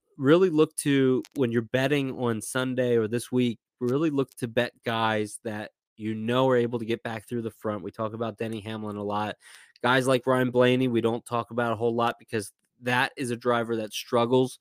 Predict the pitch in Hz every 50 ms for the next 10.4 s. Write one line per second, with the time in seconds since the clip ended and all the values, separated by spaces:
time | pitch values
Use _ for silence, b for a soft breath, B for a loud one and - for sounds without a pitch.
0 | _ _ - 107 104 95 120 131 131 135 135 117 - - - 131 127 127 131 -
1 | 135 123 123 135 135 - - 135 131 123 113 - 131 127 127 131 135 - B B
2 | B B B B B B _ _ 127 131 131 123 139 139 135 - 139 135 131 120
3 | 117 120 120 - _ - 127 123 120 110 98 - - - 123 120 117 110 104 104
4 | 101 98 - _ _ 107 104 - - 113 113 117 113 107 - _ 113 110 107 107
5 | 104 98 98 98 113 107 104 95 - 117 113 110 - - - 110 104 101 85 -
6 | 123 123 - - - 127 117 117 107 107 110 107 110 107 101 - - b b b
7 | b b b b - 107 107 104 - - 117 117 - - - 110 107 - 110 110
8 | 110 110 107 101 - 107 107 - - 117 117 107 113 110 107 120 117 120 117 110
9 | 117 107 98 - - 120 120 113 107 113 113 110 - - 117 110 110 110 113 107
10 | 104 107 110 110 110 110 101